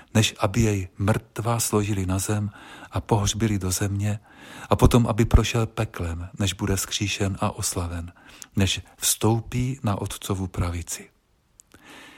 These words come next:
Nestrachuj se tedy na svém žebři. Drží tě hřeby bolesti, abys nespadl nevčas ani nevčas nevzletěl.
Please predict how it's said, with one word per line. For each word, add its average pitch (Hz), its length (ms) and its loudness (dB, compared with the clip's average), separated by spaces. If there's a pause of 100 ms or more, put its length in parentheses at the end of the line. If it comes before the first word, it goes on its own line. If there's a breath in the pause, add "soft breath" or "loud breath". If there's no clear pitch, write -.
(240 loud breath)
Nestrachuj 135 540 4
se 104 180 2
tedy 101 260 2
na 95 140 4
svém 110 380 2
žebři. 87 520 -6 (680 loud breath)
Drží 107 280 4
tě 120 160 2
hřeby 107 380 0
bolesti, 120 640 0 (440 loud breath)
abys 113 400 4
nespadl 147 640 4
nevčas 131 760 0
ani 120 240 4
nevčas 123 560 0
nevzletěl. 92 760 -2